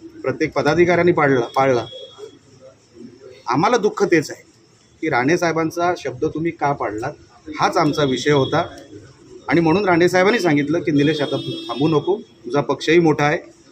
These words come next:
कुठेही काय जी तडजोड करावी लागली, जिथे जिथे उभे करावे लागतील तिथे तिथे तुम्ही तुमचे उमेदवार उभे करा"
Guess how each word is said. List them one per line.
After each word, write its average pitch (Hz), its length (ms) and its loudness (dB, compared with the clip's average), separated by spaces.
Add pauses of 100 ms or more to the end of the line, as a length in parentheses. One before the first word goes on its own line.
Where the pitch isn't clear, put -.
(140)
कुठेही 151 320 2
काय 165 280 2 (540)
जी 165 160 0
तडजोड 151 340 0
करावी 147 340 0
लागली, 151 300 0 (840)
जिथे 143 260 0
जिथे 185 200 2
उभे 175 340 6
करावे 156 400 0
लागतील 147 380 -2 (1040)
तिथे 135 220 -4
तिथे 143 180 -2
तुम्ही 143 240 0
तुमचे 131 240 0
उमेदवार 127 360 0
उभे 123 220 -2
करा" 143 220 0